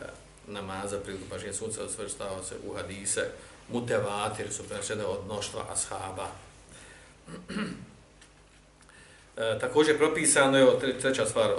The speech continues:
šta je propisano, e, prilikom pomračenja, pomračenja sunca ili mjesec, propisano je i da žene idu, e, da žene izađu i da klanjaju. A to se prenosi od Esme binte Ebu Bekra, od Be-, Esme radijallahu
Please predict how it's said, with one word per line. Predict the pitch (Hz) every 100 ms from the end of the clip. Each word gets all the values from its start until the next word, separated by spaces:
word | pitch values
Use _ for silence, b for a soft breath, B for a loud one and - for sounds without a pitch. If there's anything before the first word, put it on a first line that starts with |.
| 101
šta | 117
je | 107
propisano, | 113 113 110 98
e, | 87 73 92 87 - 65 73 71
prilikom | 104 101 101
pomračenja, | 92 90 110 104 82 B B B -
pomračenja | 107 104 110
sunca | - 113 101
ili | 101
mjesec, | 123 123 -
propisano | 123 127 123 117 120 113 113
je | 113
i | 143
da | 131 110
žene | 117 120 143 123 - - 123
idu, | 113 110 110 107 B B -
e, | 113 107 101 101
da | 110
žene | 120 127
izađu | 107 110 107 104
i | 101
da | 92
klanjaju. | - 87 78 - B B B B B - - - - - - - _ - - -
A | 120
to | - 117
se | 117
prenosi | 113 113 110
od | 104
Esme | 113 113 90 - B B B B -
binte | 117 113 101
Ebu | 92
Bekra, | 104 113 113
od | 92
Be-, | 101 101 104
Esme | 101 101 92
radijallahu | 92 90 87 80 -